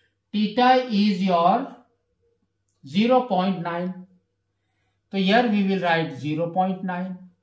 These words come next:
Next, what we have to do? We have to bring zero point three to your right side,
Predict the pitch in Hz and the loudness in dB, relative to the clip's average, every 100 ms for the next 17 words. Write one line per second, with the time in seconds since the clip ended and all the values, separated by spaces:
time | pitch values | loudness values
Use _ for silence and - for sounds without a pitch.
0 | _ _ _ _ _ 127 143 214 214 175 | _ _ _ _ _ -8 -2 -2 -2 0
1 | 175 185 202 202 180 214 240 311 - - | 2 4 2 2 2 2 2 -2 -8 -20
2 | _ _ _ _ 156 202 254 247 254 190 | _ _ _ _ -2 2 2 2 0 2
3 | 202 214 247 233 - - _ - 135 185 | 2 2 2 0 -4 -14 _ -18 -4 0
4 | 233 269 262 226 220 - 208 214 220 220 | 4 2 2 2 2 2 0 0 2 4
5 | 220 285 302 - - 165 170 - - 147 | 4 4 -2 -12 -8 -2 0 -2 -4 -4
6 | 110 104 | -6 -12